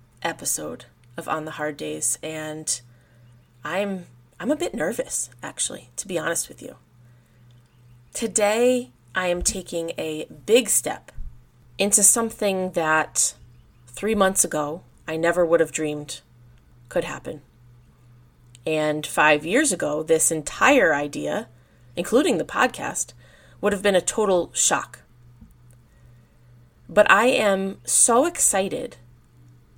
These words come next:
to announce that I have taken the first step into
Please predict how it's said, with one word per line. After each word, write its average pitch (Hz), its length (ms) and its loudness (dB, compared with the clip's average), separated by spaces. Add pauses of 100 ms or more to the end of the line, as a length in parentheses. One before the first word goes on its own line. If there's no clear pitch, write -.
(220)
to - 180 -2
announce 185 500 2
that - 200 0
I 170 80 2
have 190 200 -8
taken 175 440 -2
the 156 100 -4
first - 720 -2 (220)
step - 640 0 (1000)
into 160 800 0